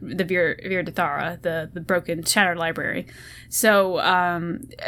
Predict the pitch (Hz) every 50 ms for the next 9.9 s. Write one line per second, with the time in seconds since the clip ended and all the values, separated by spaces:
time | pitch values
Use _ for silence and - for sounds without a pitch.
0 | 170 185 208 240 233 254 254 254 254 226 220 208 220 226 247 226 - - 247 214
1 | 202 202 - - 202 185 180 175 170 - 214 202 196 - - 208 190 180 - -
2 | 185 175 180 175 - 175 165 170 - 180 175 175 175 - - - - 226 240 247
3 | 262 254 - 247 226 208 202 - - 185 180 180 180 180 180 180 170 170 175 175
4 | 175 - - 185 175 - 165 180 180 175 170 170 170 170 - - 202 202 202 208
5 | 202 202 202 202 196 180 170 - 180 180 180 - - 190 185 190 196 190 190 190
6 | - - 185 180 175 170 170 - 170 - - 170 170 - - - - - - -
7 | - - - - - 226 226 214 202 202 196 175 196 190 185 170 156 170 185 165
8 | - 135 143 147 165 180 190 202 - 214 202 - - 180 175 160 151 160 160 -
9 | - 113 147 - 196 175 180 170 185 175 - - - 190 185 180 180 175